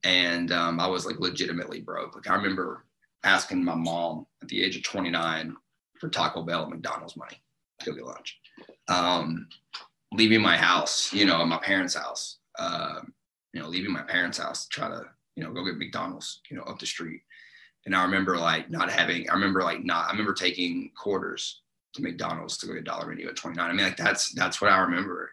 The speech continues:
And, um, it was really low. It was really hard. The only person I remember that believed in me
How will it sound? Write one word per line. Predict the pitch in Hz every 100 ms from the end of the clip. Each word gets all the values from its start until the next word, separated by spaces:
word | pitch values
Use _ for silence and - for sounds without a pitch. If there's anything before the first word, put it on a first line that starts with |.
| -
And, | 90 90 87 87 87
um, | 85 82 82
it | 87
was | 98 90
really | 104
low. | 104 120
It |
was | 98
really | 95
hard. | 113 107
The | 98
only | 113 131
person | 110 113 110
I |
remember | 107 107 117
that | -
believed | 110 104 -
in |
me | 98 95 -